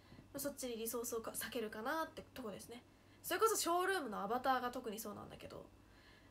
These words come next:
ね、あんだけね、作りたい、作りたいって言っときながら、マジでちょっと本当になくて、時間が。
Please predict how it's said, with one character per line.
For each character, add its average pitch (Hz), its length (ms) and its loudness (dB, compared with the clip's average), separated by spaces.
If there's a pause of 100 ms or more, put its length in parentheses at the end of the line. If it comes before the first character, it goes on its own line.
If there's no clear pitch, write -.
ね、 277 240 2
あ 269 120 4
ん 311 80 0
だ 339 100 6
け 339 100 0
ね、 349 160 2
作 - 140 -4
り 311 140 -2
た 311 140 2
い、 277 120 2
作 - 160 -6
り 254 80 -2
た 254 160 0
い 233 40 2
っ 226 40 0
て - 140 -14
言 - 20 -6
っ - 40 -16
と 233 120 -8
き 226 100 -4
な 233 120 -4
が 202 100 0
ら、 196 300 -4 (120)
マ 269 220 2
ジ 330 100 0
で 240 80 -2
ち 226 100 -8
ょ 220 40 -6
っ - 20 -16
と - 60 -10
本 294 240 -4
当 339 80 -2
に 320 120 -4
な 320 100 0
く 320 100 -10
て、 - 220 -6
時 202 120 -8
間 190 220 -8
が。 190 160 -8